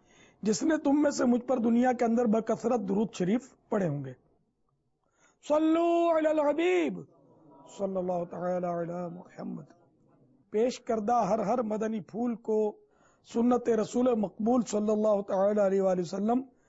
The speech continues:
पर महमूल ना फरमाइए। इनमें सुन्नतों के अलावा बुजुर्गान दीन रहिमहुमुल्लाहुल मुबीन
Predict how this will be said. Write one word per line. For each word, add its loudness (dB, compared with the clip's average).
पर 0
महमूल 0
ना -2
फरमाइए। -4
इनमें 4
सुन्नतों 0
के -4
अलावा 2
बुजुर्गान 0
दीन 0
रहिमहुमुल्लाहुल 0
मुबीन -2